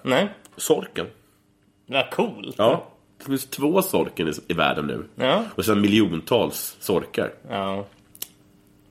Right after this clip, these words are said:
Speaker 2: Det är lite intressant.
Speaker 1: <laughs>
Speaker 2: Eller hur?
Speaker 1: Jag träffade en, nej, nej, okej, nej. Jag, jag träffade ingen som hette Sälen.
Speaker 2: <laughs> Nej, det gjorde du inte.
Speaker 1: Men det finns, det finns ju en skidort.
Speaker 2: Ja.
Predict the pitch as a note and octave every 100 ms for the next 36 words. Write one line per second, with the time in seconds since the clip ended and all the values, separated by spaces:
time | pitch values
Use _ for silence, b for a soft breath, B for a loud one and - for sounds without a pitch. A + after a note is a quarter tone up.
0 | _ - - B2+ C3 B2 A#2+ D#2+ - -
1 | - F#3 - F#3+ - _ - _ - -
2 | - A2+ E3+ B2+ - C3 E3 G#3+ A3+ A#3
3 | - C3+ A#2 A#2 A2+ - A2+ G#2+ A2+ A2
4 | - G#2+ A#2 F#2+ F#2 - - - G#2 G#2
5 | A#2 G#2+ A2+ A2 G#2 G2+ G2+ G2+ G2+ A#2
6 | G2+ G#2 A#2+ C#3 - - A2+ - A2 -
7 | G#2+ G2 D#2 - - - B - A#2+ B2+
8 | C#3 D3 C#3+ C3+ D3+ D3 D3 D#3+ E3 C#3
9 | E3+ - - - G#2 A#2 E3 -